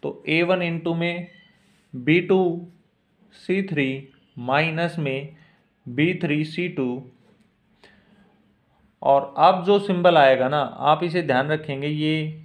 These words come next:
ए वन वन है और ये ए वन टू है, इनको आप ऐड करके देख लेंगे। अगर ये ऑड बन रहा है तो माइनस साइन आ जाएगा।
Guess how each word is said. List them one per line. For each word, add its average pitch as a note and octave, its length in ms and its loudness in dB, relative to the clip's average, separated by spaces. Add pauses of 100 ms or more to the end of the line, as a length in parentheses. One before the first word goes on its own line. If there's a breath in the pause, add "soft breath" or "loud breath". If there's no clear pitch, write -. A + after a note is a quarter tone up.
(420)
ए E3 220 0
वन E3+ 240 2
वन F#3 220 4
है A#2 300 -6 (1080 soft breath)
और C3+ 200 4
ये D3+ 120 0 (120)
ए D#3+ 140 2
वन D#3 320 0
टू D#3+ 140 -2
है, B2+ 160 -2
इनको F3+ 280 2
आप E3 240 8
ऐड F3 240 4
करके E3 280 0
देख A#2 260 -4
लेंगे। A2+ 260 -6 (1040 soft breath)
अगर D#3 280 6
ये F#3 160 2 (180)
ऑड G3 240 8
बन G3 160 4
रहा F3 180 6
है C#3+ 140 2
तो D3+ 100 2
माइनस D3+ 420 2
साइन C#3 280 0
आ B2+ 120 0
जाएगा। A2+ 480 0